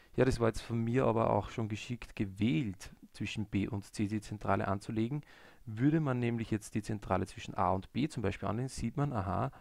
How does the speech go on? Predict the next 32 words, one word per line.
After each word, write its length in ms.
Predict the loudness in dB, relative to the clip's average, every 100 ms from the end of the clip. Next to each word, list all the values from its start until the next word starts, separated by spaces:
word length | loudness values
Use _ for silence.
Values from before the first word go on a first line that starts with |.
| -20 -20 -16 -10
da 80 | -6
oben 440 | -4 -2 -4 -4 -12 _ -20 _ -6
die 60 | -6
Summe 240 | -2 0
der 100 | 0
Abstände 380 | 0 -2 -2 0
ist 80 | -2
ein 80 | -2
bisschen 320 | -4 -4 -4
größer. 440 | 6 6 6 2
Das 140 | -2 -2
heißt, 220 | -2 -4
es 140 | -4
hängt 180 | -4 -2
natürlich 380 | -4 -2 -4 -4
davon 280 | -6 -6 0
ab, 340 | -2 -2 -12 -20 -20 -16
wo 260 | -8 2 2
ich 180 | 2 -2
die 280 | -2 -2 -4 -14 _ _
Zentrale 800 | -4 -4 -4 -2 0 2 2 0 -4 _ -20 -20 -20 -20 -16 0
ansetze. 680 | 2 2 4 2 2 -6 0
Würde 160 | 0
ich 100 | 0
sie 120 | -4
ganz 240 | -2 -2 -2
zu 100 | -4
Beginn 260 | -2 0
ansetzen, 380 | 0 0 -4 -2
hätte 180 | -4 -2
man 100 | -4
hundertsechzig 920 | -2 -4 0 0 0 0 0 -2 -12